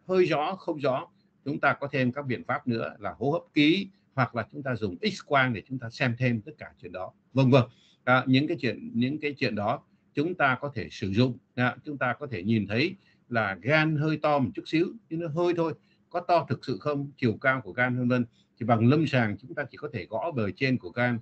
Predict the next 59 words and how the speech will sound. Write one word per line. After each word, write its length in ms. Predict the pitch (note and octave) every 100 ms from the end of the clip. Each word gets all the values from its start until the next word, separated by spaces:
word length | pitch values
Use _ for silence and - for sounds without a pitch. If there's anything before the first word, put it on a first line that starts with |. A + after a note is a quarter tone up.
| - _ -
cũng 120 | D3+
như 140 | C#3+
sờ 260 | A#2+ A#2+ G2+
tới 80 | C#3
bờ 160 | A2 G2
dưới, 320 | A2+ D3 F#3 _ _
và 100 | G#2+
việc 200 | G2 F#2+
xét 200 | - -
đoán 240 | D3+ C3 E3+
thấy, 260 | D3 F3 D#3+
à, 240 | A#2+ G#2 - _ _
so 300 | - F#3+ F#3+
với 180 | F#3+ G#3+
lại 160 | F3 C3
cái 140 | E3+
bụng 240 | D#3 A#2+ G#2
của 120 | G2
cái 140 | D#3
ông 140 | D3+ C#3
này, 200 | A2+ G2
ông 140 | B2+
này 140 | G2+
rất 260 | F2 A3+ A3+
mập, 200 | C#3+ - _ _ _ -
à, 240 | A2+ G#2 -
so 240 | - C#3
với 140 | B2 D3
lại 120 | G#2+
của 160 | -
bệnh 140 | A2 G#2+
nhân 160 | B2+
kia 300 | A#2+ B2+ B2
rất 220 | B2 A3 -
ốm, 280 | C#3+ F3 A3 _ _
thì 80 | A#2
hình 280 | C3 C3+ B2+
như 220 | E3+ E3+
là 240 | C#3+ A2+ F#2+
cái 100 | C#3
tia, 180 | D3 B2+
cái 100 | C#3
gan 260 | D3 C#3 B2
này 120 | E2+
hơi 200 | C3+ D3+
lớn 300 | D3+ D#3+ G3+ -
hoặc 140 | F#2+ -
hơi 140 | C3+
nhỏ, 340 | C#3 G2 - _ _ _
nó 60 | -
có 60 |
teo 280 | F3 F3 F3
đi 120 | E3
không 300 | E3 E3 D3+
hay 180 | B2 C#3+
là 100 | A#2
nó 120 | F#2
lớn 240 | B2+ C3 E3
lên. 220 | D3